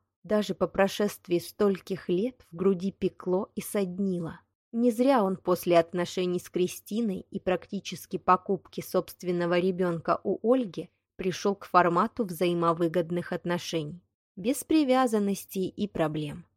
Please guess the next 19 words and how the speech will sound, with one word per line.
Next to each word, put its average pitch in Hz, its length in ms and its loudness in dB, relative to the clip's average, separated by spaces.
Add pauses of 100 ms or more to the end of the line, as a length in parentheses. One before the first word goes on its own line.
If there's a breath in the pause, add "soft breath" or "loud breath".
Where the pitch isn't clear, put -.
(160)
порождающих 180 920 2
эти 196 220 -4
многочисленные 175 1000 -2
головники. 180 840 0 (300)
А 196 100 -2
тяга 214 340 2
к - 120 -20
Карине 233 540 2 (100)
непременно 233 720 0
пройдет. 160 640 -2 (260)
Это 262 220 2
даже 247 260 6
хорошо, 240 580 2
что - 240 -6
их 165 200 0
отношения 185 720 0
продлились 180 680 0
так 170 240 0
недолго 180 640 0